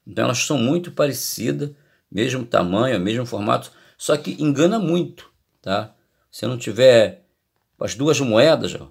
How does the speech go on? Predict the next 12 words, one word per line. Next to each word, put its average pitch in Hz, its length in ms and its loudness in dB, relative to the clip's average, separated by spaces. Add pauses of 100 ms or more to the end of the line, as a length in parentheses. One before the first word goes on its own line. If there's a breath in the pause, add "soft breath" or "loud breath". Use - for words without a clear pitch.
(140)
elas - 120 -16
são 110 160 -8
bem 143 180 -4
parecidas. 113 840 -6 (960)
Ó, 85 320 -4 (340)
só, - 240 -8
e 127 140 -4
na 147 160 0
frente 147 520 -2
também, 131 400 2
ó, 104 160 0 (1000)
tem... 143 400 0